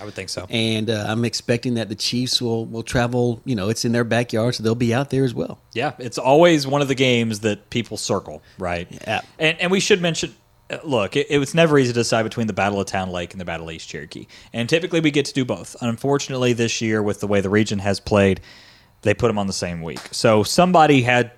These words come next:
Speaker 1: had to be cut from the, from the roster, okay? It, it wasn't what we wanted to do. We would love to have both of 'em, but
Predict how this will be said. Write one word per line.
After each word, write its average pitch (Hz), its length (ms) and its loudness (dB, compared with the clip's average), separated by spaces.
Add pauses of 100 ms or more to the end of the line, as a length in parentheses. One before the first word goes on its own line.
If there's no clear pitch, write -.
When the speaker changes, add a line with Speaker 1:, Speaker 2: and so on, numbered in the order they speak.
Speaker 1:
had 113 280 -2
to 113 40 -16
be 110 140 -4
cut 104 400 -2
from 104 320 0
the, 117 140 -6
from 104 240 -2
the 110 80 2
roster, 87 480 -2
okay? 101 380 0
It, 98 240 -6
it 110 200 -2
wasn't 120 300 4
what 117 80 6
we 117 100 6
wanted 113 360 4
to 110 60 -10
do. 107 160 2
We 104 100 2
would 101 100 0
love 107 220 4
to 113 60 4
have 104 140 2
both 101 220 2
of 98 160 0
'em, 98 120 -2
but 92 240 0